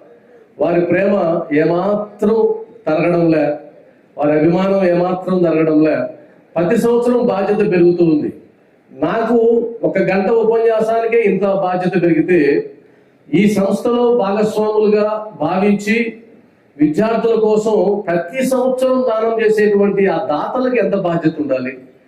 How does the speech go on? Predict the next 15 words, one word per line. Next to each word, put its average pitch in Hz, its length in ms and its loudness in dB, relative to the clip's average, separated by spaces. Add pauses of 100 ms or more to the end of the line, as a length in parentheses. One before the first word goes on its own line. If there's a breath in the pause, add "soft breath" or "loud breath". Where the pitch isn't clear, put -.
(260 soft breath)
వారికి 156 340 0
శిరస్సు 190 380 0
వంచి 190 320 2
నమస్తమాంజలి 151 680 0
తెలియజేస్తున్నాను. 123 800 -6 (1000)
మాటలు 254 500 0
ఎన్నైనా 240 320 2
మాట్లాడొచ్చు, 202 640 -2 (600)
ఎందుకంటే 214 760 2 (520 soft breath)
కాస్త 180 240 -2
ఆహారం 220 520 0
పడేస్తే 208 420 2
ఎన్ని 208 180 2
మాటలైనా 196 460 0
వస్తాయి, 175 340 -2